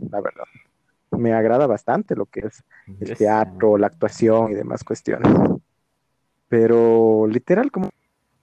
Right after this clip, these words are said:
Speaker 2: Sí, man.
Speaker 1: aquí en mi casa mismo era, tienes que estudiar, tienes que sacar una carrera y tienes que, eh, graduarte de la universidad con algo que te va a dejar dinero.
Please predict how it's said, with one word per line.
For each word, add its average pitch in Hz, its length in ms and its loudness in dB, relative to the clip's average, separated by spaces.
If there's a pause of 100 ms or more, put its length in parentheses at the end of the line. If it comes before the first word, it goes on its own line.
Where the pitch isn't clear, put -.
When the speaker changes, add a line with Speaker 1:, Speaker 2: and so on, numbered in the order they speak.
(280)
Speaker 2:
Sí, 104 520 -14
man. 95 260 -18
Speaker 1:
aquí 117 220 -6
en 143 60 0
mi 143 100 0
casa 190 300 0
mismo 117 340 0
era, 107 360 0
tienes 117 320 -2
que - 120 -4
estudiar, 175 720 -2
tienes 113 260 -6
que - 160 -16
sacar 110 300 -6
una 113 160 -10
carrera 196 580 0
y 127 80 -2
tienes 113 320 -4
que, 110 380 -6 (400)
eh, 123 80 -6
graduarte 123 420 0
de 120 80 4
la 113 60 2
universidad 110 560 -2 (420)
con 113 180 -4
algo 117 200 2
que - 100 -4
te 104 80 -2
va 107 60 4
a - 40 4
dejar 104 220 -2
dinero. - 300 -8